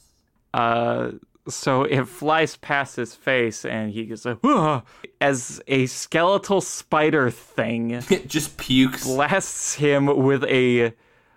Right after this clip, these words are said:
Speaker 1: force unrecognizable. Storm, it is now your turn.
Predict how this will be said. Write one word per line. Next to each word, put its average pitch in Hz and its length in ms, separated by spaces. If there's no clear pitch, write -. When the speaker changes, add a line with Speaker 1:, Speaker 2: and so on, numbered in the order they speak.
Speaker 1:
force - 640
unrecognizable. 127 1120
Storm, 220 480
it 139 80
is 139 120
now 147 120
your 127 200
turn. 110 320